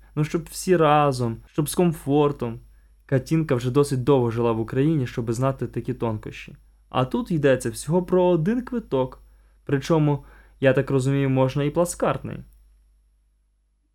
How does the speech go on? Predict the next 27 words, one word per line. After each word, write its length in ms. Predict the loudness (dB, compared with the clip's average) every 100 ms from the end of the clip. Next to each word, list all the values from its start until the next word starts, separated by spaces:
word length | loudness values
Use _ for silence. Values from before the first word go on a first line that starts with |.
| _ -20
«Я 280 | -6 -4
не 140 | -2 0
дуже 300 | 2 2 2
розбираюся 560 | 2 2 2 2 0
в 40 | -6
тутешній 420 | -2 -2 -2 -8
системі 440 | -6 -6 -2 -4
поїздів», 600 | -2 0 0 0 -2 -2 -6 -20 _ _
зізнався 480 | -6 -2 -2 -2 -4
Марк. 360 | -2 -2 -4 -16 -20 _ _ _ _
«Але 220 | -4 0 0
якщо 260 | -2 -2
йдеться 380 | 2 2 2 0
всього 300 | -6 -2 -2
про 180 | -2 -8
кілька 360 | -2 -4 -2
годин, 460 | -2 -2 0 0 0 -6 -20 _ _ _ _ _ _ _ _
словом, 560 | -4 2 4 4 2 -2 -12 -20 _ _
я 240 | -8 4 4
біжу 320 | 4 4 4
на 100 | 2
вокзал. 520 | 2 0 0 -2 -4 -10 -20 _ _
Якщо 440 | 0 0 0 4
є 140 | 4 4
квитки 420 | 2 -2 0 0
на 100 | 0
сьогодні, 560 | -2 0 2 2 -2